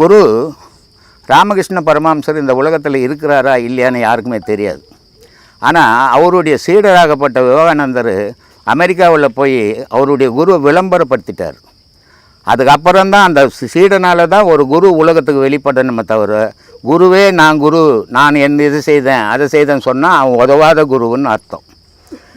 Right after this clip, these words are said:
ஒரு சீ-, குருவினுடைய புகழை வந்து சீடர்கள் தான் பரப்பணுமே தவிர, குரு சொல்லவே கூடாது. சொன்னான்னா அவன் சரியான குரு இல்லை. அதுக்கு உதாரணம் ரமண மகரிஷிக்கு, ம்,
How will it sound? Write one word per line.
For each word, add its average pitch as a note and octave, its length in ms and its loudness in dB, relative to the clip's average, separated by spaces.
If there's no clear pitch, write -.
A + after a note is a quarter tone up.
ஒரு A#2+ 220 0
சீ-, D#3 320 0
குருவினுடைய F3+ 560 2
புகழை F#3 380 2
வந்து D3 280 0
சீடர்கள் D#3+ 500 0
தான் C#3 160 -2
பரப்பணுமே B2 540 -4
தவிர, G#2 280 -2
குரு A#2 140 -4
சொல்லவே G#2+ 400 -2
கூடாது. E2+ 240 -10
சொன்னான்னா E3 600 2
அவன் C#3 220 -2
சரியான C3+ 360 2
குரு A#2 160 -2
இல்லை. D#2+ 160 -12
அதுக்கு G2+ 240 -2
உதாரணம் C3+ 540 2
ரமண C#3+ 240 0
மகரிஷிக்கு, A2 640 -6
ம், G2 460 -10